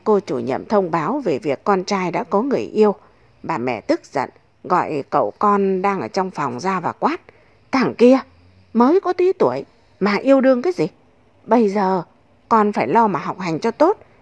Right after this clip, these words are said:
để còn chuẩn bị mà thi vào đại học nữa chứ con." Bị mẹ mắng,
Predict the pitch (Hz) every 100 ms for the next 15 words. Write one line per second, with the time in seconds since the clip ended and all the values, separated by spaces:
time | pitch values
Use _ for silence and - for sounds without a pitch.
0 | _ - 202 - 202 180 180 170 190 131
1 | 180 170 240 262 214 131 151 127 185 226
2 | - 254 339 349 392 254 240 240 - -
3 | _ - - - - 180 175 143 143 104
4 | 170 175 311